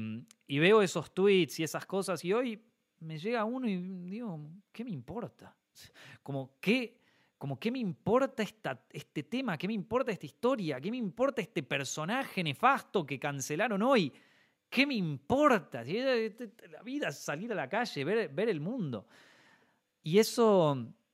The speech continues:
quizás fue una de las mejores cosas que, que, que me pasaron, eh, durante, durante dos mil veinte.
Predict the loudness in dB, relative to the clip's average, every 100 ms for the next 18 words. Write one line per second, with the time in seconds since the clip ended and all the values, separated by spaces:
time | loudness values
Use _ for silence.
0 | _ _ _ _ -8 -4 -4 0 0 2
1 | 0 -2 -2 -2 -2 -4 -6 -6 -6 -6
2 | -6 -8 -14 _ -10 -8 -6 -6 -10 -14
3 | _ _ -6 -4 -4 -2 -2 -2 -6 -8
4 | -6 -6 -6 -6 -4 -4 -6 -8 -6 -6
5 | -6 -6 -6 -6 -4 -6 -8 -12